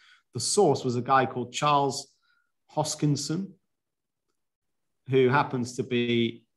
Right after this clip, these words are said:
the chief Cardano developer. So Cardano, the blockchain, that's one of these kind of third generation blockchains. So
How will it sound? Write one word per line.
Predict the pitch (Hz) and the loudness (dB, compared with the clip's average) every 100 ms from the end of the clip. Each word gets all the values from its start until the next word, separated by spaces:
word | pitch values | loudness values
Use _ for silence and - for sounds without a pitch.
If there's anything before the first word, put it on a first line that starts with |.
| _ | _
the | 123 120 117 - - _ - | -2 0 -2 -10 -20 _ -4
chief | - 135 - - | 0 0 0 -4
Cardano | 147 127 - 151 147 151 131 117 104 101 104 | 2 2 2 2 4 4 4 0 -4 -6 -6
developer. | 117 120 123 - - - _ _ _ _ _ _ _ _ - | -6 -2 -2 -4 -8 -12 _ _ _ _ _ _ _ _ -8
So | 131 120 | -4 -4
Cardano, | - 139 123 151 151 139 123 | 0 0 2 4 4 4 2
the | 117 | 0
blockchain, | 107 147 147 - - 139 117 101 107 117 - _ _ _ _ _ _ _ - | -2 -2 -2 -4 -8 -6 -4 -6 -8 -14 -18 _ _ _ _ _ _ _ -4
that's | 127 - | -2 0
one | 135 127 | 2 2
of | 120 | 4
these | 123 117 | 4 2
kind | - 131 | 0 -4
of | 120 | -4
third | - 139 127 | 0 0 0
generation | 135 123 123 127 123 - 110 101 | 0 -2 0 0 -2 -2 -6 -6
blockchains. | 131 - - - 117 | -8 -8 -12 -12 -10
So | - | -10